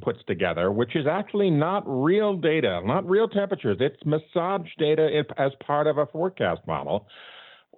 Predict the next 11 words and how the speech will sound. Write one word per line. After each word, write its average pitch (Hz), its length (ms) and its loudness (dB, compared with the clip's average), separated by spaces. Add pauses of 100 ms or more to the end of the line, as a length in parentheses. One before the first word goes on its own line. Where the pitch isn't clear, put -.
(120)
ticked 233 240 -2
up 233 160 0
a 190 40 0
little 135 240 2
bit, 90 260 -2
and 123 160 0
it 127 60 -2
went 175 240 0 (240)
over 139 600 0 (420)
seventeen 175 500 0
degrees 127 380 2